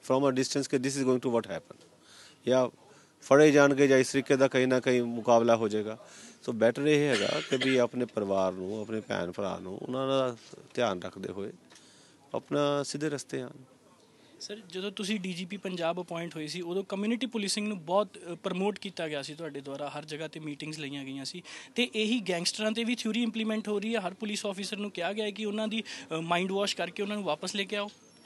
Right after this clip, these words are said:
Speaker 1: ਦੇਖੋ, ਮਤਲਬ ਪੁਲਿਸ ਦਾ ਜੇ ਤੁਸੀਂ ਇੱਕ ਦੇਖੋਗੇ, ਪੁਲਿਸ ਆਪਣੀ ਸੁਸਾਇਟੀ ਦੇ ਨਾਲ ਕੰਮ ਕਰਨ ਵਾਲੀ ਹੁੰਦੀ ਹੈ। ਪੁਲਿਸ ਕੋਈ ਨਾ ਤਾਂ ਬਾਹਰੋਂ ਆਉਂਦੀ ਹੈ, ਨਾ ਸੁਸਾਇਟੀ ਆਪਣੀ ਦੁਸ਼ਮਣ ਹੈ। ਤਾਂ ਸਾਡੀ ਤਾਂ ਕੋਸ਼ਿਸ਼ ਇਹੀ ਹੁੰਦੀ ਹੈ ਕਿ ਵੀ ਕ੍ਰਾਈਮ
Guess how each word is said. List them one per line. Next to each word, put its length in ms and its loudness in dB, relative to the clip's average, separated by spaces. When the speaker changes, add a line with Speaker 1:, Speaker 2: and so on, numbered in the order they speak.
Speaker 1:
ਦੇਖੋ, 360 -2
ਮਤਲਬ 400 -2
ਪੁਲਿਸ 500 0
ਦਾ 140 2
ਜੇ 120 4
ਤੁਸੀਂ 360 0
ਇੱਕ 160 -4
ਦੇਖੋਗੇ, 420 0
ਪੁਲਿਸ 440 -2
ਆਪਣੀ 240 2
ਸੁਸਾਇਟੀ 600 4
ਦੇ 160 4
ਨਾਲ 520 6
ਕੰਮ 200 4
ਕਰਨ 220 -2
ਵਾਲੀ 240 0
ਹੁੰਦੀ 300 -6
ਹੈ। 60 -4
ਪੁਲਿਸ 300 -4
ਕੋਈ 280 2
ਨਾ 260 4
ਤਾਂ 100 6
ਬਾਹਰੋਂ 380 6
ਆਉਂਦੀ 320 2
ਹੈ, 200 4
ਨਾ 160 0
ਸੁਸਾਇਟੀ 380 -2
ਆਪਣੀ 160 0
ਦੁਸ਼ਮਣ 440 0
ਹੈ। 140 -2
ਤਾਂ 140 4
ਸਾਡੀ 320 2
ਤਾਂ 100 4
ਕੋਸ਼ਿਸ਼ 400 0
ਇਹੀ 180 8
ਹੁੰਦੀ 340 2
ਹੈ 60 4
ਕਿ 140 0
ਵੀ 140 2
ਕ੍ਰਾਈਮ 320 4